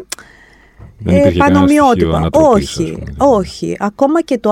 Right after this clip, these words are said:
Speaker 2: underground αυτοί, βέβαια, το έχουνε λίγο ενσωματώσει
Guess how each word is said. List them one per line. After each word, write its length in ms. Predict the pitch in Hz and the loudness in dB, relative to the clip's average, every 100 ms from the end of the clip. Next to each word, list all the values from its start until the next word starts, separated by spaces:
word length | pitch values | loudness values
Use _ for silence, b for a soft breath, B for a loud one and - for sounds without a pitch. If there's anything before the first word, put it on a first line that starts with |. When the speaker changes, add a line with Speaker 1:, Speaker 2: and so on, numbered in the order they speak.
| 240 | 0
Speaker 2:
underground 760 | 247 220 180 180 165 160 151 156 | 0 -2 0 0 0 0 -2 -4
αυτοί, 420 | 156 - - 156 | -6 -8 -4 -2
βέβαια, 360 | 151 156 151 175 | -2 -2 -2 -4
το 100 | 226 | -4
έχουνε 320 | 285 349 320 | -4 -2 -2
λίγο 240 | 240 285 311 | 0 0 -2
ενσωματώσει 1120 | 285 - 185 165 170 262 262 226 - 151 | -2 -4 -4 -4 -2 0 2 0 -4 -8